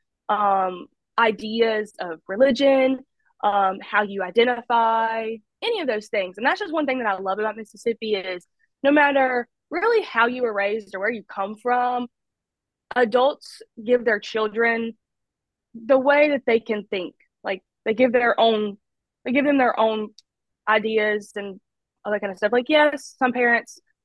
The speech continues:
preach what they believe to their kids. And I mean, that's just kind of the way it is with any people. But at least in my situation, and a lot of people that I'm friends with, we're all given the room to grow and have our own ideas.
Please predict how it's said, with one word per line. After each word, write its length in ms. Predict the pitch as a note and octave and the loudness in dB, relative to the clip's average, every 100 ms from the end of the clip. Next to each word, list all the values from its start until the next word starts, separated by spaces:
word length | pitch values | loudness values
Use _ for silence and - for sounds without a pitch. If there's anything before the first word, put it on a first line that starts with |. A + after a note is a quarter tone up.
| _ _ _ _ _ | _ _ _ _ _
preach 320 | - B3+ A#3 - | -2 -2 -2 -8
what 140 | - A#3+ | -6 -2
they 120 | A#3+ | 0
believe 320 | A3+ A#3 A#3 | 2 2 2
to 80 | A#3+ | -2
their 100 | A3 | -6
kids. 640 | G#3+ D#4 C#4+ C#4 C4+ B3+ - - _ _ - | -2 2 6 6 4 2 -4 -20 _ _ 0
And 100 | C#4 | 2
I 40 | |
mean, 120 | D4 D4 | 2 -2
that's 160 | D4 | -6
just 140 | D#4 - | -8 -6
kind 140 | B3 | -6
of 80 | A3+ | -2
the 80 | A3 | -2
way 160 | G#3 | -2
it 60 | G3 | -2
is 160 | F#3+ | -4
with 120 | F#3+ F#3+ | -6 -10
any 460 | G3 G3 F#3+ F3+ F3 _ _ _ | -6 -4 -4 -6 -10 _ _ _
people. 420 | E4+ - F#3+ G3 - - _ _ - | 4 4 2 -2 -6 -18 _ _ 0
But 400 | G#3 G3 F#3+ - _ _ _ _ - | 4 4 2 -2 _ _ _ _ -2
at 140 | A3+ | 0
least 240 | A#3+ C#4+ B3+ | 2 -2 -2
in 100 | A3+ | 0
my 200 | G3+ A3 | 2 2
situation, 680 | B3 G#3+ A#3 A#3 A3 A3 | 0 -8 -2 0 -2 -4
and 80 | G#3+ | -6
a 20 | |
lot 100 | G3+ | -4
of 60 | G3 | -4
people 140 | A3+ | -4
that 80 | G3+ | 0
I'm 380 | F#3+ F#3+ G3 G3 _ | 0 -2 -6 -14 _
friends 300 | G#3+ G3 G#3+ | -4 -2 -2
with, 280 | B3 A#3+ A#3+ _ _ _ | 0 0 -2 _ _ _
we're 140 | A#3+ C4+ | 2 4
all 120 | C4 | 4
given 280 | A#3+ A#3+ A#3 | 2 -8 -8
the 80 | G#3 | -10
room 240 | G#3 G#3+ | -8 -10
to 100 | G#3+ | -12
grow 300 | G3 G3+ G3 | -8 -2 -2
and 100 | G3 | -2
have 160 | F#3 F#3 | -4 -4
our 120 | F3+ | -4
own 120 | F3 | -4
ideas. 680 | E3+ E3+ E3+ E3 - - - | -6 -8 -8 -10 -12 -18 -20